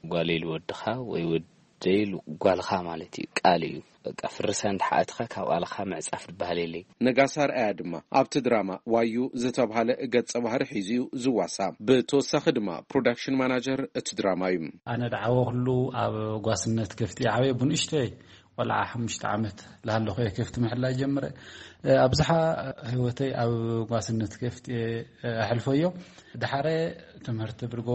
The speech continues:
Speaker 3: እኽለ ካብ ዩኒቨርሲቲ በጽሐ ፍርሳ ሃም ኣጋጣሚ ትጋንና ምስ ዳይሬክተር ብኣጋጣሚ ትጋንና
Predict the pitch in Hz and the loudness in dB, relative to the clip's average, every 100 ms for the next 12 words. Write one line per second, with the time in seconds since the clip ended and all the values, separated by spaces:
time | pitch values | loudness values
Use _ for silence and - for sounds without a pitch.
0 | 135 123 135 131 123 127 131 135 123 - | 0 -2 -2 2 2 4 2 2 -2 -4
1 | 143 147 160 170 170 - - - 160 160 | -6 -4 -4 -4 -6 -16 -20 -8 -2 -2
2 | - 180 175 170 - - - - 156 165 | 0 4 4 2 -2 -16 -12 2 6 6
3 | 147 170 170 180 170 131 120 113 117 139 | 6 2 4 4 2 -2 -4 -2 -4 -6
4 | 165 - 120 110 - 120 113 110 113 - | -10 -12 -8 -8 -8 -4 0 0 -2 -4
5 | 110 110 110 120 117 120 127 127 - - | -4 -2 0 0 0 2 0 -2 -8 -18
6 | - - 127 131 135 | -18 -8 0 0 2